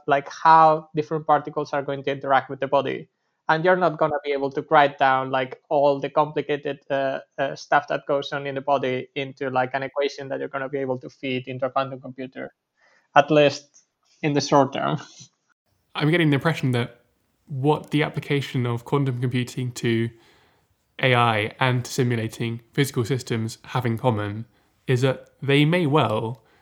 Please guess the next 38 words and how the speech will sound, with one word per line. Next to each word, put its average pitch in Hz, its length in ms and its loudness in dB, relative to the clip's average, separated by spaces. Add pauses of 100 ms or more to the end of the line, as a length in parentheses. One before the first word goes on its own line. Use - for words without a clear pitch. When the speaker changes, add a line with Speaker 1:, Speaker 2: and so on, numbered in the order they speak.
(240)
Speaker 2:
um, 113 340 -2
deliver 123 340 0
this 120 200 -4
speed 123 260 -4
up 143 320 -4
some 131 220 -2
way 117 160 2
down 117 220 2
the 113 80 0
line 110 380 0
where 113 100 -2
we 110 260 -4 (220)
overcome 117 760 -2 (160)
the - 80 -14
kind 113 160 -2
of 117 80 4
obvious 120 340 0
problems. 107 600 -10 (600)
But - 520 0
the 151 100 4
bottlenecks 131 800 0
in 123 100 0
both 139 280 2
cases, 110 760 -8 (480)
um, 113 540 -2
don't 160 180 4
have 139 200 0
much 127 320 0
to 131 80 -4
do 120 220 2
with 117 140 -2
the 127 80 -4
kind 120 160 -4
of 120 60 -2
problems 113 460 -4
that - 180 -6
quantum 123 320 -4
computing 113 580 -4